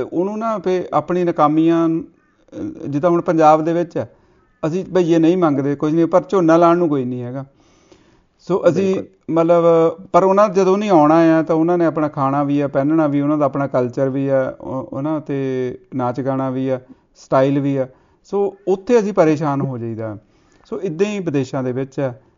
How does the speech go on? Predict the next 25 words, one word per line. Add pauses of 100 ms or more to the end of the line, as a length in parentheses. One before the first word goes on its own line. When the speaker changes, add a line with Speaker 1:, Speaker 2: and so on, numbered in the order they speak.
(180)
Speaker 1:
ਤੇ (160)
ਖਾਸ
ਕਰਕੇ
ਇੱਕ
ਸ਼ਾਇਦ
ਤੁਸੀਂ
ਕਈ
ਹਫ਼ਤੇ
ਪਹਿਲਾਂ
ਮੈਂਸ਼ਨ
ਕੀਤਾ
ਸੀਗਾ,
ਸਵਿਟਜ਼ਰਲੈਂਡ
ਦੇ
ਵਿੱਚ
ਵੀ
ਵੋਟ
ਵੀ
ਪੈਣੀ
ਸੀ,
ਹੈ
ਨਾ,
ਇਸ
ਕੰਮ
ਦੀ।